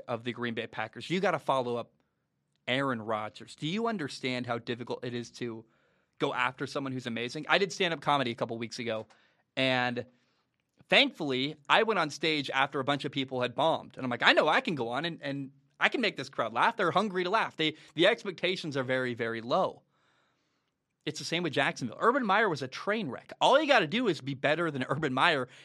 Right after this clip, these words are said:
And you got some good young talent. You got Trevor Lawrence. You got a, a, a number one overall pick upcoming. Jacksonville would be a very, very attractive opportunity if I was a potential head coach. How about the Chicago Bears?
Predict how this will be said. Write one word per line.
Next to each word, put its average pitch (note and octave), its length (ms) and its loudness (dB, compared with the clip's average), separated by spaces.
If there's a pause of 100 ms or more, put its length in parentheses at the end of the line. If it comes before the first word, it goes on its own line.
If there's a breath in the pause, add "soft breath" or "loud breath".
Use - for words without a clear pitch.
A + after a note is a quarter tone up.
(380 loud breath)
And C4+ 280 8
you C4 80 2
got D#4+ 280 4
some A#3+ 200 -4
good F#3 240 0
young D3+ 240 0
talent. F3+ 480 0
You C3+ 100 -6
got C3 200 0
Trevor B2 260 -2
Lawrence. C#3+ 420 -2
You C3+ 60 -4
got B2 120 -2
a, A#2 220 -4
a, - 120 -4
a A#2 60 -10
number C3 160 -2
one B2 80 -4
overall A#2+ 200 -6
pick C3+ 300 -8
upcoming. C3 520 -4 (800 soft breath)
Jacksonville F3 520 2
would C#3 80 -2
be C3 120 0
a A#2+ 40 0
very, C3+ 260 0
very B2+ 240 -4
attractive C3 580 -2
opportunity A2+ 640 -6
if A2+ 100 -8
I C3 160 0
was A#2+ 160 -4
a A2+ 60 -2
potential A2 500 -8
head G#2+ 360 -10 (280)
coach. - 380 -12 (840)
How A#3+ 120 10
about D4+ 160 10
the C4+ 60 6
Chicago A#3 420 4
Bears? D#3+ 520 -2